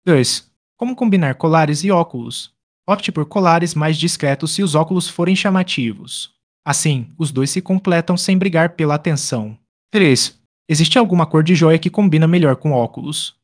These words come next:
Cores neutras funcionam sempre. Prata, dourado e preto são ótimas escolhas.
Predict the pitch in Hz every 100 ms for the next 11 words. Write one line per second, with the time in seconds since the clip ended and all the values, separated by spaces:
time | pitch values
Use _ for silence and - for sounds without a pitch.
0 | _ _ - 160 156 147 143 139 - 139
1 | - 175 185 185 180 123 110 117 - _
2 | _ _ 156 143 131 127 - - 131 135
3 | 156 185 180 165 160 - 170 143 - 175
4 | 180 - 151 120 107 110 -